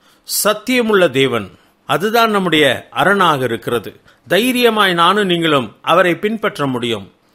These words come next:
அது மட்டுமல்ல, நம்முடைய தேவனை பற்றி ஏசாயா பதினோராவது அதிகாரத்திலே வாசிப்போமானால், ஏசாயா பதினோராவது அதிகாரம் ஐந்தாம் வசனத்திலே, "நீதி அவருக்கு அரைக்கட்டும், சத்தியம் அவருக்கு இடைக்கச்சியுமாய் இருக்கும்" என்று சொல்லப்பட்டிருக்கிறது.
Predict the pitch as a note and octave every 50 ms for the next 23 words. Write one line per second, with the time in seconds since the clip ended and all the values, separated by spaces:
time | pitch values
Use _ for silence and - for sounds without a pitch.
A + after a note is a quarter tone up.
0 | _ _ _ D#3+ A3+ C#4 C4 C4 G#3 - B3 A#3 A#3 A3 G#3+ G3+ F#3 F#3 F3 E3+
1 | E3 D#3+ G3+ A#3 A#3+ A#3+ A#3+ A3+ A#3 G#3 - - - F#3+ E3+ C3 G#2 - - _
2 | _ _ _ _ D3 F#3+ B3 - - B3+ A#3+ A3+ A3 G3+ - E3+ E3 G3 A3 B3+
3 | C4+ B3+ B3 A#3+ G#3 F#3+ G3+ - G3+ F3+ G3 F3 E3 D#3+ D3+ - E3 D#3 C#3 C3
4 | D3+ E3 - - F3 C#3 - D#3 D3 C3+ B2+ B2 A#2 A2+ G2+ G#2 A2 D3 G#3 G#3+
5 | F3 - _ _ _ _ _ _ _ E3+ G#3 A#3+ - C4+ B3+ A#3 A#3 G#3 E3 F3
6 | E3+ F3+ G3+ A#3 B3+ A#3 A#3+ A3 G3 G3+ G3 E3+ F#3+ F3+ F#3 F3 E3 D3+ D3+ D#3+
7 | F3+ F3+ F#3 F3 D#3 C#3 - D3 C3+ C3+ - C#3 A#2 A2 A2+ C3 F3 F3 - _
8 | _ _ _ _ - D3+ F#3 G#3+ B3+ C#4 C4+ B3+ B3+ A#3+ A3+ G#3 F#3+ F3 E3+ -
9 | - - D3 B2+ G#2 F2+ - _ - C3+ F3+ A3 A3+ A3+ - F#3 B2+ - - C3+
10 | C#3 F3 G3+ - _ _ _ _ _ _ _ _ _ - - G3+ A3+ - - -
11 | C4+ C4+ C4 A#3+ A#3 G#3 F#3 F3 F3 D#3+ - - E3+ D3 C3+ G#2 F#2+ - - _
12 | _ _ _ _ C#3+ E3+ F#3+ B3 C4 - - A#3+ - - - A#3 A3+ A3 G#3 F#3+
13 | F#3 F3 D#3 C3+ A2 - C#3 D3+ F3+ G#3 G3+ - - B3 C4 C4+ A#3+ - - -
14 | - D#3 - - D#3+ C#3 B2+ G2 C3+ A2+ - A#2 A2+ A#2 B2+ A#2+ A2 A2+ A2 G2+
15 | -